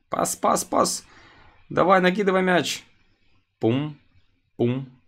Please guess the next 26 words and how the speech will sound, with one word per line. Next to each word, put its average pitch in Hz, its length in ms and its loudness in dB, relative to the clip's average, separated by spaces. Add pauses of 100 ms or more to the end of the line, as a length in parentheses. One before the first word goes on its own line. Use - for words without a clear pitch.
(1040)
Пум. 117 400 -2 (920)
Ну. 107 600 -2 (580)
Серьёзно? 123 600 2 (640)
О. 104 300 2 (1300)
Я, 107 260 6 (120)
я. 113 320 6 (360)
Пи! 262 960 8
<laughs> - 800 8 (800)
Ну 311 100 12
как 339 320 12
я 392 100 10
целился 208 460 6
в 190 40 2
ворота? 240 340 8
Почему 233 360 8
он 277 80 10
не 160 100 8
залетел? 151 540 4
Я 165 180 4
в 214 60 -10
футбол 170 320 2
вообще 143 280 0
играть 120 280 0
не 117 80 -4
умею, 104 280 -4
капец. - 460 -6